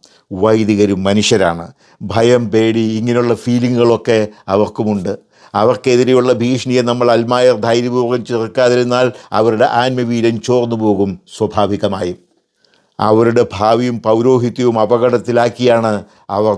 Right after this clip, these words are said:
നമ്മുടെ സഭയ്ക്ക് വേണ്ടിയിട്ട് യുദ്ധം ചെയ്യുന്നത്, വിശ്വാസത്തിന് വേണ്ടിയിട്ട് നിലകൊള്ളുന്നത്. സത്യസഭയ്ക്കും വിശ്വാസത്തിനും നീതിക്കും വേണ്ടിയിട്ട് അവർ പോരാടുന്നത്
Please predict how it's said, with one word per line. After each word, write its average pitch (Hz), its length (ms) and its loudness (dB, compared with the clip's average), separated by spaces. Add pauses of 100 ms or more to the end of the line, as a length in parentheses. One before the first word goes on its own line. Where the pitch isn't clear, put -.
നമ്മുടെ 101 300 -4
സഭയ്ക്ക് 107 400 -2
വേണ്ടിയിട്ട് 98 380 0
യുദ്ധം 98 340 -2
ചെയ്യുന്നത്, 101 360 0 (100)
വിശ്വാസത്തിന് 98 640 -2
വേണ്ടിയിട്ട് 95 380 -2
നിലകൊള്ളുന്നത്. 98 640 0 (520)
സത്യസഭയ്ക്കും 110 840 -2 (100)
വിശ്വാസത്തിനും 113 680 -2
നീതിക്കും 110 460 -4
വേണ്ടിയിട്ട് 104 420 0
അവർ 98 100 2 (100)
പോരാടുന്നത് 110 640 0